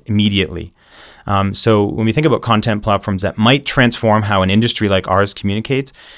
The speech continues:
it also has to be very accessible like that. Like, just easily create a platform that someone can go on, post lighting fixtures, let's say, share it with their clients, whether it's an agent sharing it with their lighting designers in the market,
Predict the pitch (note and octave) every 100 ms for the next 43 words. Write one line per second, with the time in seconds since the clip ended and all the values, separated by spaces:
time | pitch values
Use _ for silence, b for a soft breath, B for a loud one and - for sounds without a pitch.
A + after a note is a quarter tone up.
0 | B A#2 B2+ C3+ B2 A2+ - F#2 G2+ G#2+
1 | A2 F#2+ - G#2 G2 G#2+ D#2+ F2 - -
2 | F2 E2 - G2+ - A2 E3 D3 _ _
3 | C3+ E3+ D#3+ C#3+ A#2+ A2 G#2 G#2 b b
4 | b b b _ _ - A2 A2+ D3 -
5 | A2 - C3 C3 - C3 B2 F#2 - B2+
6 | A2+ G2+ C3 C#3+ C3+ C3 B2+ B2+ B2 -
7 | C#3 D3+ - G2+ A2+ A#2+ B2 - A#2+ A#2+
8 | A2 - A2+ A2 G#2+ G#2 B - C#3 D#3
9 | D#3+ B2 A#2 G#2 - G#2+ A2 A2 B2 B2+
10 | A#2+ G#2 F#2 A2+ A#2 A#2+ C3+ C3+ - A2
11 | G#2+ G#2+ G2 F#2 F2+ F2+ G2 A#2+ B2+ C3
12 | C3 C#3 C3 C3 C3 C3 C#3 C#3+